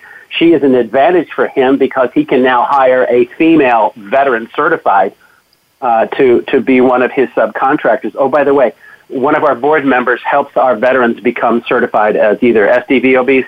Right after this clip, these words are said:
a s-, a service disabled veteran-owned business, or a veteran-owned business. Uh, and that service is provided free. That's worth about twenty-five hundred dollars right there, just in getting that whole thing done. So we're, we're very proud of Monica.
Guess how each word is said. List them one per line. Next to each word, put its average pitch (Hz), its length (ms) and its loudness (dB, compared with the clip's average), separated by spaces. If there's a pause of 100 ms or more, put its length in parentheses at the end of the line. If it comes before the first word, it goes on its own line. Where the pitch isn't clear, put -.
(120)
a 127 40 -2
s-, - 220 -4
a 104 240 0
service 135 300 0
disabled 135 440 0
veteran-owned 131 380 0
business, 123 320 -2
or 120 200 0
a 110 40 -2
veteran-owned 113 440 0
business. 95 320 -2 (600)
Uh, 117 180 2
and 123 80 2 (140)
that 139 120 2 (120)
service 127 260 0 (100)
is 117 60 -2 (140)
provided 113 400 0 (160)
free. 127 240 2
That's 107 220 -2
worth 117 220 0
about 92 140 0 (160)
twenty-five 107 400 -2
hundred 92 240 -2
dollars 98 220 0 (100)
right 98 180 -4
there, 101 120 0 (120)
just 95 140 -6
in 98 60 -2
getting 92 300 2
that 90 120 -2
whole 95 180 -2
thing 87 120 -2 (100)
done. - 120 0 (100)
So - 40 -2 (100)
we're, 107 220 2
we're 110 220 0
very 110 220 0
proud 95 200 0 (100)
of 101 40 -2 (160)
Monica. 98 300 -2